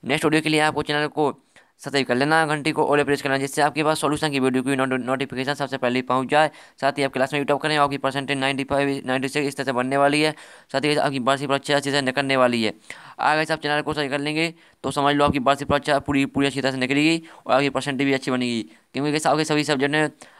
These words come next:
आपको इसी चैनल पर सभी सब्जेक्ट के आपके रिव्यू अपलोड कर-, कराए जाने वाले हैं और साथ ही आपके सभी सब्जेक्ट में अच्छे खासे मार्क्स आने वाले हैं। छठवां देख सकते हैं, धारा रेखीय, अ, एवं विशुद्ध प्रवाह में अंतर लिखिए, कोई दो।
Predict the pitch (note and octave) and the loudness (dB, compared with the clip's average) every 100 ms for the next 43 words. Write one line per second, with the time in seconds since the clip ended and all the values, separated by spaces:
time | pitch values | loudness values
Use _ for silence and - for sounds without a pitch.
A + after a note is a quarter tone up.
0 | - C3 C3+ D3+ - C#3+ C#3 C#3 C#3 D3 | -2 0 2 0 0 -4 -2 -2 0 -2
1 | D3+ D3 C#3+ C3+ C3+ C#3+ C#3 C3+ C3+ B2 | -4 -4 -2 -2 -2 -2 0 2 2 2
2 | C3 - B2+ B2+ B2+ C3 D3 D3+ D3+ D3+ | 0 -2 -4 0 2 2 2 2 4 2
3 | E3 D#3 _ - - - B2 C#3 C#3+ C#3 | 0 -4 _ -20 -18 -6 -2 0 2 0
4 | C#3 C#3+ C#3 C#3 C3 C3+ C#3+ D#3+ D#3 - | 0 -2 0 0 0 0 0 -2 -4 -14
5 | - - B2+ - C#3 C3+ C#3 C3 C3+ - | -12 -6 -4 -2 -2 0 0 0 -2 -2
6 | B2 A#2 A2+ A2 G2+ _ _ _ _ _ | 0 2 2 0 -6 _ _ _ _ _
7 | _ _ _ _ - _ - - - A#2 | _ _ _ _ -20 _ -20 -20 -16 -10
8 | - D3+ D3+ C#3+ C3+ D#3 D3 C#3+ D3 D3+ | -2 0 0 -2 -2 0 2 4 2 2
9 | D3+ - C#3+ B2 C#3 C3+ C3+ C3 B2+ C#3 | -2 -2 -2 0 0 -2 -4 -6 0 2
10 | C3+ C#3 C3 C3 B2+ C3 C#3 C#3 B2 C#3 | 2 2 0 0 0 -2 0 0 2 0
11 | D#3 | 0